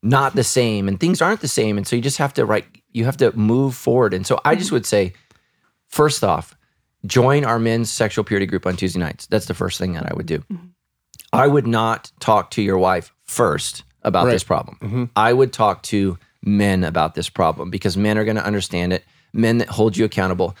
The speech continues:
Speaker 1: men that are gonna help you stop doing this. And then I would say you probably need to get in counseling, not about your porn, but about your relationship.
Speaker 2: Yeah.
Speaker 1: And at some point, if there is a time and a space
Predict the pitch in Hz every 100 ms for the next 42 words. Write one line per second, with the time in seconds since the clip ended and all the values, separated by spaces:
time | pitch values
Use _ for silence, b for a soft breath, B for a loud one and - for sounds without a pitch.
0 | b - 110 120 120 107 98 98 98 101
1 | 90 - 95 92 92 92 87 85 85 -
2 | - B B B - 110 107 165 165 107
3 | 104 98 - 113 98 98 - 101 92 85
4 | _ 117 107 - 139 139 110 98 98 90
5 | 87 98 85 85 - 127 127 - 98 85
6 | 87 - 104 110 120 110 80 87 - 104
7 | 90 92 87 87 80 82 87 85 - 82
8 | - - _ _ - 214 - - 117 107
9 | - - 151 185 180 135 104 90 - -
10 | - 101 - 113 107 - 107 98 95 -
11 | _ _ _ _ _ _ 113 - - 131
12 | 143 151 131 104 - - 120 85 87 -